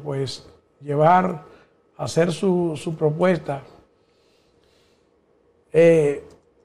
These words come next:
que puedan hacerlo y que lo hagan a tiempo. Que lo hagan a tiempo. Porque de la fórmula,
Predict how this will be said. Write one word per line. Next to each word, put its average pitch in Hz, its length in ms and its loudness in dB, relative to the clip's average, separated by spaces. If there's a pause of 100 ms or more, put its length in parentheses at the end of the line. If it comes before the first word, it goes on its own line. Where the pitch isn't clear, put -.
(840)
que 170 140 0
puedan 233 420 4
hacerlo 226 460 2
y 180 40 2
que 190 100 -4
lo 175 100 4
hagan 196 240 4
a 160 40 -6
tiempo. 190 440 -2 (4000)
Que 156 80 -6
lo 151 160 2
hagan 196 200 4
a 196 100 2
tiempo. 196 480 0 (4000)
Porque 147 280 2
de 147 640 2
la 139 200 -2
fórmula, 196 760 2